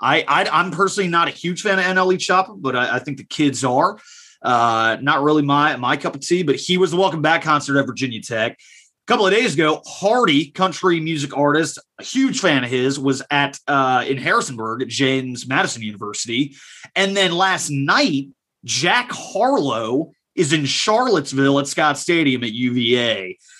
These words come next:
Uh, you know, I don't give U V A a lot of props ever for anything, but Jack Harlow basically released this video of him going crazy to Fireflies by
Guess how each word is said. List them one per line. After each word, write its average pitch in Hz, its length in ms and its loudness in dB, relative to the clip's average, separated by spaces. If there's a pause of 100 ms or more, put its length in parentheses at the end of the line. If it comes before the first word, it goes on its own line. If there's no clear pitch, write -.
(200)
Uh, 120 560 2
you 143 140 0
know, 143 80 2
I 180 120 0
don't 208 180 0
give 160 220 0
U 143 200 -2
V 139 240 2
A 110 80 0
a 110 80 -12
lot 135 200 2
of 107 80 -10
props 123 560 -2
ever 139 480 0 (120)
for 107 360 -6
anything, 208 800 -2 (360)
but 151 420 0 (480)
Jack 180 260 0
Harlow 185 480 2
basically 170 360 0
released 151 300 -2
this 143 180 -6
video 151 300 2
of 135 100 -2
him 147 420 -6 (200)
going 170 220 2
crazy 151 520 2
to 127 140 -8
Fireflies 156 1120 0
by 127 220 0